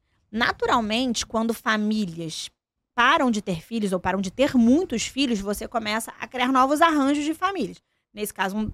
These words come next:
esse que a gente tá tratando é da família multiespécie. Então, se você tem um casal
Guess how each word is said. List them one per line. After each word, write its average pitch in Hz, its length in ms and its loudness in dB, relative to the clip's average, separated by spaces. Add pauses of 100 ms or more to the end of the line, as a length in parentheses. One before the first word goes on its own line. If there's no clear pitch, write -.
(180)
esse 190 180 -2
que - 60 -10
a 190 60 -2
gente 214 160 -6
tá 254 100 -2
tratando 277 400 0
é 320 80 4
da 254 100 4
família 269 360 2
multiespécie. - 680 -2 (500)
Então, 349 280 2
se 466 80 -2
você 440 220 0
tem 254 180 0
um 240 100 0
casal 190 680 2